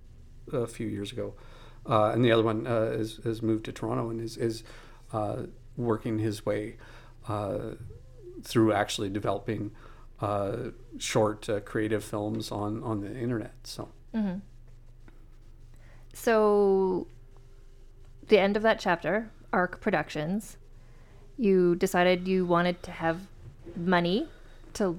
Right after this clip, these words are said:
Speaker 2: live off of. And what, what career path did that
Speaker 1: Uh,
Speaker 2: take you
Speaker 1: so
Speaker 2: on?
Speaker 1: I went and worked for Shakespeare in Saskatchewan. So I went and worked for a theater, which, again, if you wanna have money to live off of,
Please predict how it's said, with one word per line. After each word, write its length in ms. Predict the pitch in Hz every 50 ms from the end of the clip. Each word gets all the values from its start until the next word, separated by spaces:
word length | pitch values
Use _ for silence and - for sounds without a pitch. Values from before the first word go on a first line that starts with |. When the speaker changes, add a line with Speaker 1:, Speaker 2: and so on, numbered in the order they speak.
| 196 196
Speaker 2:
live 260 | 180 175 165 156 -
off 260 | - 147 147 - -
of. 300 | 170 214 330 339 - - - - - - - - - - - - - - - - - - - - - - - - - - -
And 200 | 214 196 190 185
what, 400 | 190 180 170 160 - - - -
what 420 | 208 185 180 170 - - - - - -
career 300 | - 185 175 170 165 165
path 380 | - - 151 - 165 - - -
did 140 | - 160 -
that 80 | - 143
Speaker 1:
Uh, 280 | 139 143 147 151 156
Speaker 2:
take 80 | 175 -
you 40 | -
Speaker 1:
so 360 | - 180 180 180 175 175 175
Speaker 2:
on? 80 | 170 170
Speaker 1:
I 180 | 175 175 175 175
went 240 | 170 165 165 170 190
and 160 | 180 170 170
worked 340 | 165 165 165 - - - -
for 140 | - 165 160
Shakespeare 320 | - 165 160 - - 165
in 60 | 160
Saskatchewan. 400 | - - 202 196 - - 107 92 - - - - - - - - - - - - - - - - - -
So 200 | - - 175 160
I 40 | 151
went 160 | 151 160 170
and 40 | 175
worked 180 | 160 160 160 -
for 120 | 170 156
a 40 | 147
theater, 360 | 147 - 160 143 113 101 101 - - - - - - 415
which, 320 | 214 147 151 147 143 -
again, 440 | 151 147 147 135 131 139 147 156 147 -
if 140 | 127 - -
you 80 | 135
wanna 120 | 131 127 120
have 140 | 131 127
money 180 | 127 127 127 123
to 120 | 120 127
live 160 | 143 160 160 147
off 160 | 139 143 -
of, 160 | 175 160